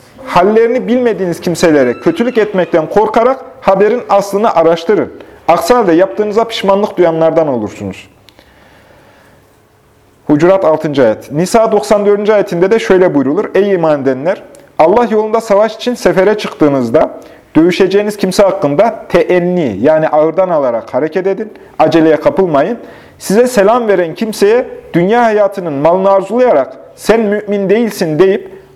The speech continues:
onu öldürmeye kalkışmayın. Zira Allah katında pek çok ganimetler vardır.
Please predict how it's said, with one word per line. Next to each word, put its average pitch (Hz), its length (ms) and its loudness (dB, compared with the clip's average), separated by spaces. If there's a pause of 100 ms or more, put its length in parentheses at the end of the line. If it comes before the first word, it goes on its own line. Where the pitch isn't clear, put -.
(120)
onu 226 160 4
öldürmeye 175 520 0
kalkışmayın. 151 680 -2 (380)
Zira 214 400 2
Allah 190 220 2
katında 175 440 -2
pek 208 200 -2
çok 220 220 -2
ganimetler 160 540 0
vardır. 127 460 0